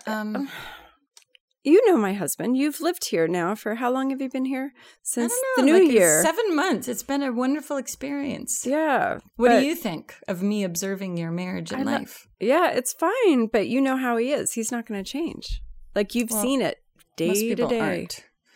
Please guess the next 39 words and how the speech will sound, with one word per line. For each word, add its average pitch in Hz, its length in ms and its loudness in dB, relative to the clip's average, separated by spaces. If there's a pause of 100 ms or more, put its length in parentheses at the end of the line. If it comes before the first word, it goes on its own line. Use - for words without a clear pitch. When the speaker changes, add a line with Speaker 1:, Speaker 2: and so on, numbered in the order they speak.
(160)
Speaker 2:
Yeah. - 260 -8
Speaker 1:
Except 233 400 0
for 208 160 0
if 196 220 -2
you 202 120 0
use 190 280 2
<laughs> - 100 0 (300)
drugs. - 420 -4
Speaker 2:
Oh 226 140 2
my 220 200 4
gosh. 226 680 8
This 294 180 0
Speaker 1:
No, 220 100 8
Speaker 2:
is 311 60 10
Speaker 1:
I'm 240 100 8
Speaker 2:
not - 20 10
Speaker 1:
not 302 140 10
Speaker 2:
the 240 80 0
Speaker 1:
promoting 254 380 6
the, 233 60 6
Speaker 2:
solution. 196 260 6
Speaker 1:
the 208 100 2
use 196 240 4
of 165 60 -6
drugs. 156 220 0
I 190 60 2
am 214 160 4
saying, 196 340 0
Speaker 2:
Thank - 40 -4
Speaker 1:
though, 180 60 -2
Speaker 2:
you. 175 80 0
Speaker 1:
that 165 240 -2 (320)
sometimes 220 400 -2
people 196 240 -6
can't 190 240 -8
get 202 180 -6
out 180 160 -6
of 175 340 -8
their 165 460 -6